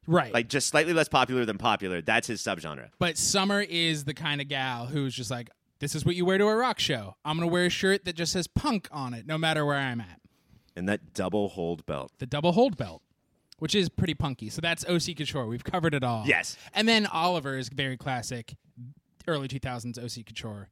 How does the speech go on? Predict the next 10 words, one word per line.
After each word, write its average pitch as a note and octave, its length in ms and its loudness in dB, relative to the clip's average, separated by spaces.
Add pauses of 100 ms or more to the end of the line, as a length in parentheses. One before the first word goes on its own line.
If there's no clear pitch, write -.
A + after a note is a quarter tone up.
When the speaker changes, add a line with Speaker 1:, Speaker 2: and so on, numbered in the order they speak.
Speaker 1:
There's C#3+ 140 -6
a D3 40 -4
lot C#3+ 140 -4
of - 100 -16
pink, - 360 -6 (340)
but, C#3 140 -4
like, A2 240 -12
not C#3+ 160 -6
cool D#3+ 220 -2
pink, D#3+ 340 -6